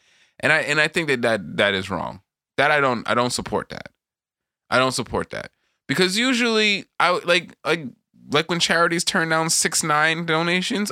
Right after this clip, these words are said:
I totally back that. Don't, don't launder that man's reputation. Let him rest in shit. But Buju, I don't know.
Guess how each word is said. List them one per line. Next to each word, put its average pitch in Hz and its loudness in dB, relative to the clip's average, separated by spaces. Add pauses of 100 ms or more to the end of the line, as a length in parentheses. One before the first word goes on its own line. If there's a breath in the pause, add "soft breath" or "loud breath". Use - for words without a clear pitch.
(100)
I - 0
totally 190 2
back 104 0
that. 87 -2 (840)
Don't, 180 0
don't 214 2
launder 147 4
that 135 2
man's 135 0
reputation. 131 0 (1120)
Let 180 4
him 202 2
rest 180 2
in 175 0
shit. 156 2 (460 soft breath)
But 135 2 (1600)
Buju, 208 2
I 190 4
don't 160 0
know. 135 -2